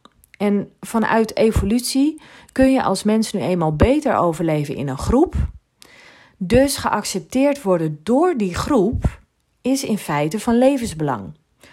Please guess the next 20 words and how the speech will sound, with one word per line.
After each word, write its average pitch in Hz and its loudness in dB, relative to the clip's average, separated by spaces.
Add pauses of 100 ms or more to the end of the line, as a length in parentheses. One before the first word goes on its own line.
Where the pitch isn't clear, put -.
(680)
Kort 208 0
gezegd, 190 -2 (120)
als 160 -4
jij 240 4
denkt 143 -2 (100)
dat 185 0
je 196 -4
wel 151 0
goed 233 -2
in - -4
de 151 -2
groep 277 2
ligt - 0
en 190 -2
bij 202 2
die 180 -4
groep 175 0
hoort, 170 0 (580)
en 226 0
je, 240 0